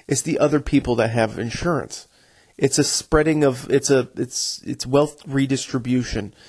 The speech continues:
is what it is. It's us paying an, a tax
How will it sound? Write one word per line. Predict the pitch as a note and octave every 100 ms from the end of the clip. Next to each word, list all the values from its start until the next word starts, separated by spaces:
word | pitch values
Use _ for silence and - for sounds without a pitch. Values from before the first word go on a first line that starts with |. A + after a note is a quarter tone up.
| - - -
is | A#2
what | A#2 A#2+
it | A2
is. | G#2 G#2 -
It's | B2+ - -
us | B2+ -
paying | - C#3 C3 B2
an, | - B2 -
a | - B2
tax | - B2 G#2 F#2+ - -